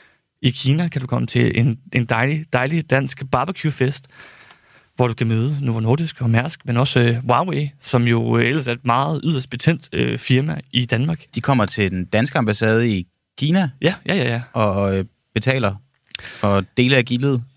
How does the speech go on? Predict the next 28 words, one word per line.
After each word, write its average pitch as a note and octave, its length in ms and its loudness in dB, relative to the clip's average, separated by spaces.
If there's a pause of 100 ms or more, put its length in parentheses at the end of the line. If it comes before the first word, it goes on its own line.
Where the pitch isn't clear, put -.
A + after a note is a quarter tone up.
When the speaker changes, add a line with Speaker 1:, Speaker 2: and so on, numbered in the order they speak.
Speaker 1:
Vi C#3+ 180 4
ved F3 100 6
ikke E3+ 100 2
endnu, D#3 300 2
og B2+ 160 0
hvor A#2+ 160 0
meget A#2+ 260 4
de C#3+ 60 0
har A#2+ 60 2
betalt A#2+ 300 0
og A2+ 60 -2
så A#2+ 100 -8
videre. B2 260 4
Vi A2+ 60 -4
kan B2 120 0
jo A2+ 160 -6
bare C#3+ 140 0
se D3 140 -4
på A#2 280 0
invitationen, A#2 520 2
at A2+ 100 -4
de B2 60 0
fremgår, A#2 460 -4
kan - 120 -10
man G#2+ 100 -2
sige, A#2+ 280 0
Speaker 2:
Mm. G2 60 2
Speaker 1:
ikke? F#2+ 120 -6